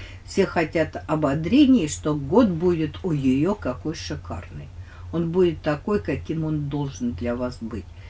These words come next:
Годом, когда ваш ш-, будет становиться характер, когда среди осложнений, которые вы получите, вы закалитесь, как дамасская сталь, не будете мягкотелым, вялым, невнимательным, невнятным, приобретёте силу духа,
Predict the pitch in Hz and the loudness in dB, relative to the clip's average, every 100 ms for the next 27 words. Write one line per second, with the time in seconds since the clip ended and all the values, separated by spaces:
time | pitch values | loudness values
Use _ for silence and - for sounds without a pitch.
0 | - - - - - - 160 285 233 175 | -16 -16 -16 -18 -14 -8 4 6 8 4
1 | 147 160 165 196 185 156 175 185 - 147 | 4 2 4 4 4 2 0 0 -8 -10
2 | - 170 151 196 151 - 165 170 185 190 | -8 -6 0 0 0 -4 -2 0 -2 -2
3 | 180 - 160 151 139 131 - 170 - 156 | -4 -2 0 2 0 -2 -6 -8 -2 -2
4 | 170 175 - 185 170 180 175 - 196 190 | 0 -2 -4 -6 -2 -2 -2 0 -2 2
5 | 269 240 165 147 143 151 151 151 151 147 | 6 6 4 0 -4 0 0 2 -2 2
6 | 151 165 139 - - 147 165 165 170 190 | 0 0 -4 -8 -4 -2 -2 -2 -2 0
7 | 190 196 151 - - - 143 139 151 151 | 2 0 -2 -6 -8 -4 -4 -4 -2 0
8 | 165 151 - - 147 - - 247 262 262 | 0 -2 -4 -6 -6 -6 -2 2 2 0
9 | - - - - - - 175 185 208 156 | -10 -16 -16 -16 -16 -2 0 4 2 2
10 | 170 170 151 - 151 - 240 202 156 147 | -2 -2 -2 0 0 4 4 6 4 2
11 | 139 156 202 196 165 147 151 156 151 143 | 2 4 6 6 4 4 2 2 2 2
12 | 147 170 190 - 156 151 147 143 147 143 | 4 2 0 0 0 2 2 2 0 0
13 | 156 190 185 - 156 160 - - - - | 0 2 0 -2 -4 -4 -14 -12 -12 -4
14 | 196 208 208 226 - 247 - 202 - 220 | 2 4 6 4 6 2 2 -6 0 0
15 | 208 175 156 156 285 302 - 110 | 2 2 0 4 4 4 -2 -4